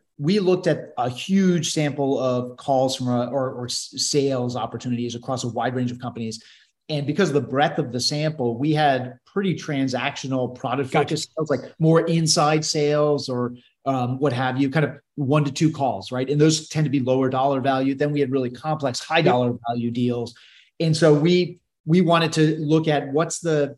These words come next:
Speaker 1: what's the tie that binds across this. So it's not to say we couldn't, but, uh, but we didn't look at it that way. The second thing I would tell you, there's a wrinkle in the research, which was surprising,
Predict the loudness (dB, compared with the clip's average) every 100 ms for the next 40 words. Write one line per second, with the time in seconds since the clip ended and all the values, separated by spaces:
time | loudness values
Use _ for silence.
0 | _ _ -4 -2 -6 -4 -2 0 0 0
1 | -2 -4 -10 -4 -2 -2 -4 -6 -8 -12
2 | -2 2 2 2 2 2 2 0 2 2
3 | 4 0 -4 -6 -12 _ 0 2 2 0
4 | 0 0 0 2 2 2 -2 -4 -6 -8
5 | -8 -6 -8 -10 _ 0 2 2 0 0
6 | -2 0 0 2 2 0 -2 -4 0 0
7 | 0 -2 -2 -2 -2 -4 -6 -6 -6 -8
8 | -6 0 0 2 -2 -2